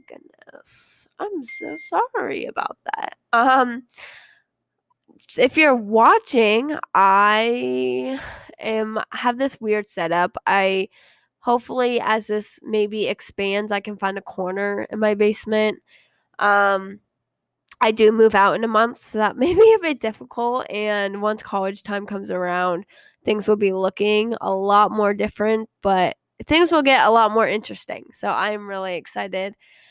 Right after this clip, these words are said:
Um, we're just in my dark basement right now with a camera in front of me. <laughs>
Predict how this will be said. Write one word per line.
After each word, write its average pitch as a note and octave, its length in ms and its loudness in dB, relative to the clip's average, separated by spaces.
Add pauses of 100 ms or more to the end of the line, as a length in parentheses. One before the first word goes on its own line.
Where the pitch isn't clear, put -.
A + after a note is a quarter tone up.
(280)
Um, G#3 480 2
we're G#3+ 180 2
just G#3+ 240 -4
in A3+ 200 -8
my G#3 180 -2
dark E3 280 -6 (100)
basement - 420 -12
right - 240 -12
now A#1+ 360 -6 (960)
with G#3 160 -4
a - 40 -6
camera - 480 -8
in - 100 -10
front - 240 -8
of - 100 -10
me. - 260 -4
<laughs> - 60 -10